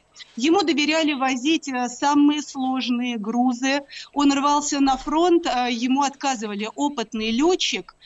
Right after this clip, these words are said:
который мог перевозить, э, гражданские гру-, точнее, не гражданские, а заниматься материально-техническим обеспечением, э, армии, это была огромная ценность. Поэтому берегли и не давали,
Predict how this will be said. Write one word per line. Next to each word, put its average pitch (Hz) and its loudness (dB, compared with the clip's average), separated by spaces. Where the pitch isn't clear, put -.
который 262 0
мог 277 4
перевозить, 233 -2
э, 208 -4
гражданские 226 -2
гру-, 262 -2
точнее, 226 -2
не 226 0
гражданские, 202 -4
а 185 -10
заниматься 240 0
материально-техническим 226 -4
обеспечением, 214 -4
э, 202 -12
армии, 247 2
это 247 -4
была 247 0
огромная 226 -2
ценность. 180 -6
Поэтому 262 0
берегли 262 0
и 254 2
не 233 2
давали, 226 0